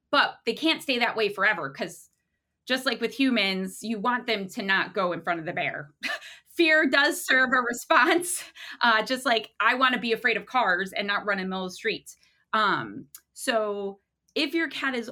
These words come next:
older than that, I think as far as ways to help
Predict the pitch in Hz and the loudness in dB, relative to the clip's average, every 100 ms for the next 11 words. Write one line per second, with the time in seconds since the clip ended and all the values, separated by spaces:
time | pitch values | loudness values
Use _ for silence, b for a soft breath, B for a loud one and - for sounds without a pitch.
0 | - 427 605 427 240 233 208 208 214 - | -8 -4 0 0 0 -4 -6 -10 -10 -10
1 | _ 233 247 247 262 247 240 - _ _ | _ -6 -6 -6 -6 -4 -6 -10 _ _
2 | _ - 247 247 - 269 277 277 233 233 | _ -6 -6 -6 -4 0 0 0 -2 -2
3 | 233 233 226 226 208 | -4 -4 -4 -4 -4